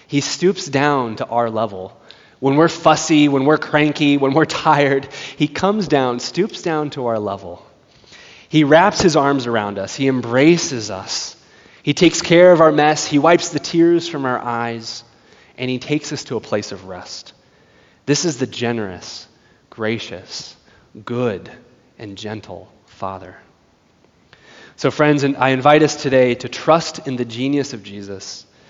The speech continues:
to follow the guidance of the Holy Spirit, and to receive the generosity of the Father in heaven. Let us pray. Lord Jesus Christ,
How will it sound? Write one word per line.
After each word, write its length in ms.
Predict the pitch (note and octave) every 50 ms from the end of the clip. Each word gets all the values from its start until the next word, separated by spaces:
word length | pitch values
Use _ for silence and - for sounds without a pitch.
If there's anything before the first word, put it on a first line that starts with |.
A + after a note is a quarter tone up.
| - - - - - _ -
to 80 | -
follow 380 | C#3 - - E3+ F3 F#3 F#3+ F3+
the 80 | E3 D3+
guidance 500 | B2+ C3+ B2+ C#3 D3 D3 D3 C3+ - -
of 80 | C3
the 80 | A#2 A#2+
Holy 280 | - - A#2+ A2+ A2
Spirit, 580 | G#2+ - - - - G#2 G2+ G2+ G#2 - - - - _ _ _ _ _ _
and 120 | - B2+ B2
to 80 | C3+
receive 420 | C3 C3 - - E3 D#3+ E3 D3 A#2+
the 80 | B2
generosity 800 | A2+ A2+ A#2+ A#2 A#2 A2 G#2 G#2+ G#2+ A2 - - - A2 G2+ G#2
of 100 | G#2+ G#2+
the 80 | G#2 G2+
Father 380 | - - E2 F#2 F#2+ F#2 F#2+ G#2
in 60 | G2+
heaven. 300 | G2+ - F#2 F#2 F#2+ F#2+ _ _ _ _ _ _ _ -
Let 120 | A2+ A2+
us 140 | G#2+ G2+ -
pray. 300 | - - - F2+ G2 - - _ _ _ _ _ _ _ _ _ _ _ _ - - _ _ - - - _ _ _ _ _ _ _ _ _ _ _ _ _ _ _ _ _ _ _ _ _ _ _ _ _ _
Lord 220 | B2+ C3+ C3+ C3
Jesus 360 | A#2 B2+ B2 A#2 A2+ G#2+ -
Christ, 540 | - - - F#2+ G2 F#2+ - - - - -